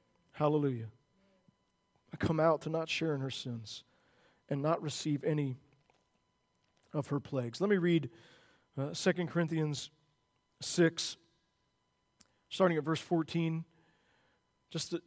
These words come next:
just another calling us out of the world. "Do not be yoked together with unbelievers, for what do righteousness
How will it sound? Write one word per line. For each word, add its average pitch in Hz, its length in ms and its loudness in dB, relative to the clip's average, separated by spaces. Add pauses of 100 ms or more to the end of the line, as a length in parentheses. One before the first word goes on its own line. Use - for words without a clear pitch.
(140)
just 180 240 -2
another 170 340 4
calling 170 460 2
us - 240 -4
out 151 400 0 (520)
of 147 140 -2
the 147 80 -2
world. 156 460 2 (500)
"Do 196 140 2
not 233 340 4 (220)
be 214 180 4
yoked 214 340 8
together 196 460 4
with 180 180 -2
unbelievers, 160 640 0
for - 200 -8
what 180 220 -4
do 196 120 0
righteousness 202 1000 0